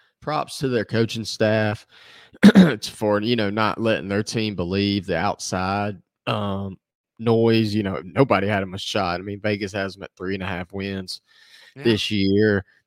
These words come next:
Speaker 1: I mean, they came out, they looked really good. Um,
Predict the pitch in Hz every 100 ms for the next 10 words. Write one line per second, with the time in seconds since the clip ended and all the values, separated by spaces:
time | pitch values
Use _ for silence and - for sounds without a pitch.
0 | _ - 98 101 98 92 98 101 123 110
1 | 104 101 101 98 95 127 110 87 92 95
2 | 113 110 95 104 107 110 107 101 _ _
3 | _ _ 92 101 101 98 92